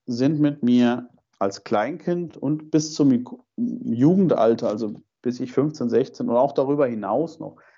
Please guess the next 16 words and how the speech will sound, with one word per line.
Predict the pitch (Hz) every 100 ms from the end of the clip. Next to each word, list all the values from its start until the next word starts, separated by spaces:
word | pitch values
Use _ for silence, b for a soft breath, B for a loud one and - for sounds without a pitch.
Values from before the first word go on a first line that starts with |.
| b b -
die | 117
haben | 139
mit | 151 156
mir | 120
gespielt, | 123 120 - 120 107 110
die | 123
haben | 151
mir | 151
was | 131 -
vorgelesen, | - 113 110 107 98 101 101 104
die | 110
haben | 123 156
mit | 151 151
mir | 127 123 123 123
Ausflüge | 117 123 - - 113 110 107
gemacht, | 98 98 95